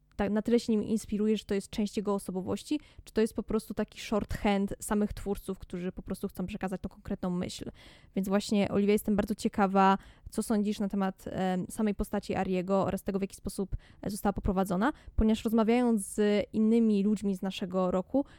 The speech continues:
e, doszły do nas na przykład głosy, że niektórzy uważali, że postać Ariego była w jakiś sposób irytująca albo męcząca. E, czy masz coś do powiedzenia na ten temat?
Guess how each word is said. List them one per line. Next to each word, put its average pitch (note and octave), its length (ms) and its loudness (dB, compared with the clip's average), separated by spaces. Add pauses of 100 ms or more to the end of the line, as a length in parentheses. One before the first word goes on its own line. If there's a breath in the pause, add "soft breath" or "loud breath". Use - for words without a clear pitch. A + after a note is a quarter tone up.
e, G3 140 0
doszły B3 200 0
do B3 60 4
nas A#3+ 120 2
na A#3 60 -2
przykład G#3+ 280 0
głosy, F#3 500 0 (120)
że A3 80 -2
niektórzy A#3+ 300 0
uważali, A3 380 4
że A3+ 100 2
postać - 240 -2
Ariego G3+ 640 2
była G#3 320 4
w G3 40 -6
jakiś - 180 -4
sposób - 280 -6 (100)
irytująca G#3 560 2
albo F#3+ 160 0
męcząca. - 560 -2 (340 soft breath)
E, F#3 420 0
czy F#3+ 240 0
masz F#3 160 -2
coś G3+ 180 -6
do G3 80 -2
powiedzenia G3 400 2
na - 60 -4
ten D#3+ 160 -6
temat? - 320 -6